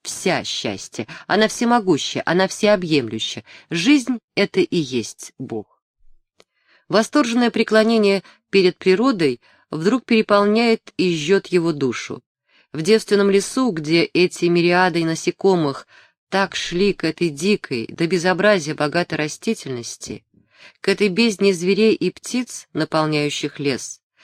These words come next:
к этой тёмной зелени, к этому пахучему жаркому воздуху, к этим канавкам мутной воды, везде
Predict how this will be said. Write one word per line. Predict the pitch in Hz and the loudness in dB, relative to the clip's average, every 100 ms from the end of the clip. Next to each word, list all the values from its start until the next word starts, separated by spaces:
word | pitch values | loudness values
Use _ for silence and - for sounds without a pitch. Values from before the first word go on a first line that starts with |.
| - _ | -20 _
к | - | -2
этой | 175 202 | 2 0
тёмной | - 240 220 202 | 2 2 4 2
зелени, | 190 170 220 180 147 127 113 | 2 2 2 2 0 -4 -6
к | - | -6
этому | 156 - 160 160 160 _ _ _ _ | -6 -4 -2 -2 -4 _ _ _ _
пахучему | 165 180 233 220 - 180 165 | -2 0 0 0 0 -2 -2
жаркому | 151 185 - 170 160 160 | 0 -2 -2 -4 -2 -2
воздуху, | 156 226 190 139 135 - 120 _ _ - - | -2 -2 -2 -6 -10 -12 -18 _ _ -20 -6
к | - | 0
этим | 220 - 214 | 0 2 0
канавкам | - 208 220 247 - - 190 180 - | 2 0 2 2 0 -2 0 0 -2
мутной | 170 196 - 170 160 | 0 0 0 0 0
воды, | 160 160 - 208 220 _ _ _ _ _ - | 0 -2 0 -2 -2 _ _ _ _ _ -4
везде | 143 165 139 165 180 | 0 0 0 2 2